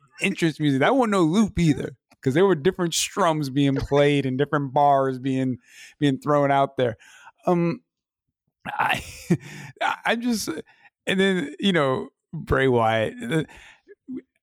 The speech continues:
we can say what we want about him, and I, I, I have, I, I wasn't, uh, too big of a fan of this segment. I think it's a little ridiculous. Uh, but there's no denying that he's over.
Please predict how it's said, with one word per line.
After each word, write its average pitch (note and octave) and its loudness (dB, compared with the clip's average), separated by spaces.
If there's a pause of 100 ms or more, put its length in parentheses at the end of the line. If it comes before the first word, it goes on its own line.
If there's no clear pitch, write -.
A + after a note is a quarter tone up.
(180)
we F#3 2
can G3+ 0
say B2+ 2
what A#2+ 2
we A#2+ 2
want A2 0
about G#2+ 0
him, A2 -2
and A2+ -2
I, C3 -2
I, A#2+ -2
I - 0
have, A2 -6 (100)
I, A#2 -4
I B2+ 0 (120)
wasn't, A2 -2
uh, A2 -10
too - -8
big G#2 -6
of A2+ -8
a A2+ -12
fan G2 -6
of G2+ -10
this G2+ -4
segment. G2+ -6
I G#2+ 0
think G#2 -4
it's - -10
a C3+ -8
little G#2 -2
ridiculous. A2+ -12 (360)
Uh, A#2+ 2
but C3 -2 (340)
there's D3 2
no E3+ 2
denying B2+ 0
that G#2+ 2
he's C3 2
over. C3 -2